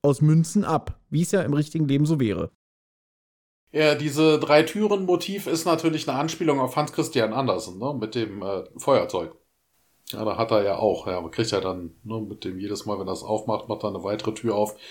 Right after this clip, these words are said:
Speaker 2: und immer ist irgendwie was Wertvolleres dahinter, ne? Ich glaube, Silber, Gold und Diamanten oder sowas. Ja, das ist natürlich daher angelehnt.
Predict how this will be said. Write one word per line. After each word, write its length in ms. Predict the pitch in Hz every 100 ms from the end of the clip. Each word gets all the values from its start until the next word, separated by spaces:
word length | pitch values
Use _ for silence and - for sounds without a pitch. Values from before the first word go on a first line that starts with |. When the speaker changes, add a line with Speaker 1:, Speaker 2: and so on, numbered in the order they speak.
| - -
Speaker 2:
und 100 | 117
immer 240 | 123 110
ist 140 | 104 107
irgendwie 280 | 107 101
was 200 | 98 92
Wertvolleres 640 | 107 113 - 90 90 92 92
dahinter, 480 | 98 90 104 87 87
ne? 120 | 101
Ich 100 | 95
glaube, 260 | 98 95 90
Silber, 380 | 107 113 104
Gold 300 | 104 110 110
und 140 | 95 92
Diamanten 500 | 101 101 120 120 117
oder 220 | 98 110
sowas. 540 | 110 120 120 - - _ _ _ _ _ - - - _ _ -
Ja, 260 | 113 110 -
das 200 | 92 95
ist 160 | - -
natürlich 500 | 87 - 85 82 -
daher 580 | 92 78 - 90 87 -
angelehnt. 680 | 87 87 80 78 64 -